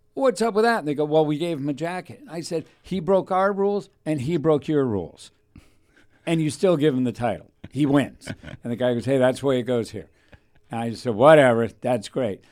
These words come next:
Speaker 1: Uh, so we leave. The, it was, I'm still really glad I did it. How much did we make each, me and my buddy?
Speaker 2: Oh, off of the Judge Judy?
Speaker 1: Yeah, off Judge Judy.
Speaker 2: Oh, I'm gonna guess a hundred and ten each?
Speaker 1: Fifty.
Speaker 2: Oh.
Speaker 1: Fifty each.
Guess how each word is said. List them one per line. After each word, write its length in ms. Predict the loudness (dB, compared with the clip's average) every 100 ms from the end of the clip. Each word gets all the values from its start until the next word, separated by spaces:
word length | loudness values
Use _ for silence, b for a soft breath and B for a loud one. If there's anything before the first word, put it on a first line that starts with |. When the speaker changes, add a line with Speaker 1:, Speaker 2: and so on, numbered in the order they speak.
| b b _
Speaker 1:
Uh, 120 | -10
so 160 | -8 -4
we 120 | -2
leave. 260 | -2 -4 -10
The, 360 | -12 -2 -2 2
it 80 | 2
was, 200 | 2 -2
I'm 160 | -4 -6
still 300 | -2 0 2
really 340 | 0 0 0
glad 260 | -2 -2 -2
I 60 | -4
did 160 | -6
it. 60 | -8
How 160 | -8 -6
much 180 | -6
did 100 | -8 -8
we 120 | -8
make 240 | -8 -10
each, 240 | -14 -14 -12
me 100 | -12
and 80 |
my 120 | -12 -16
buddy? 260 | -18 -20 _ _ _ _ _
Speaker 2:
Oh, 180 | -4 -2
off 140 | -2 -4
of 100 | -8
the 80 | -6
Judge 300 | -6 -6 -6
Judy? 280 | -4 -2
Speaker 1:
Yeah, 60 | -4
off 80 | -6
Judge 320 | -12 -12 -14
Judy. 200 | -16 -14
Speaker 2:
Oh, 560 | -8 -2 0 2 2 0
I'm 160 | -2
gonna 220 | -4 -6 -8
guess 520 | -6 -4 -4 -6 -12
a 40 |
hundred 280 | -12 -10 -10
and 100 | -12
ten 300 | -12 -12 -10
each? 220 | -14 -10
Speaker 1:
Fifty. 320 | -12 -12 -20 _ _ _ _ _
Speaker 2:
Oh. 140 | -8 -6
Speaker 1:
Fifty 320 | -6 -6 -10
each. 580 | -8 -10 -10 -18 -20 -20